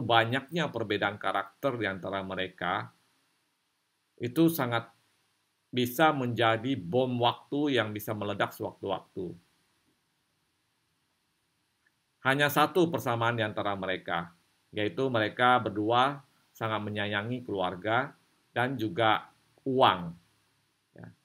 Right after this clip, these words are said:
jadi sama-sama orang yang bisa menghemat uang. Tetapi di luar itu, keduanya mempunyai perbedaan yang sangat jauh. Jadi, hubungan ini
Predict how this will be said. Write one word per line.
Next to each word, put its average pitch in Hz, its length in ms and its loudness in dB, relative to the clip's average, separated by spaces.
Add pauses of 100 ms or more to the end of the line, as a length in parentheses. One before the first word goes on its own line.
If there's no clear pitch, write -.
jadi 123 160 -2
sama-sama 107 640 -2
orang 113 400 2
yang 101 80 -6
bisa 101 160 -8
menghemat 95 480 -8
uang. 90 400 -4 (160)
Tetapi 101 400 -4
di 113 80 2
luar 107 400 2
itu, 139 480 -2 (480)
keduanya 113 800 0 (640)
mempunyai 110 480 -4
perbedaan 113 480 0
yang 117 80 -2
sangat 92 400 -12
jauh. 85 400 -4 (720)
Jadi, 110 640 0 (160)
hubungan 113 480 0
ini 165 320 -2